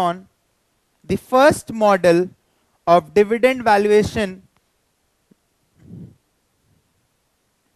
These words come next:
इसको हम लोग बोलते हैं गॉर्डन्स मॉडल। सर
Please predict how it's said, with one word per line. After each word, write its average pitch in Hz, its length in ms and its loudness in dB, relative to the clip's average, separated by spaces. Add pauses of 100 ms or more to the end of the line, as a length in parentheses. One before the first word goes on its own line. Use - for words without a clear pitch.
(540)
इसको 208 300 -4
हम 247 140 -4
लोग 247 140 0
बोलते 208 360 -2
हैं 190 200 -4 (4000)
गॉर्डन्स 202 720 -4
मॉडल। 135 440 -8 (1600)
सर 247 120 -12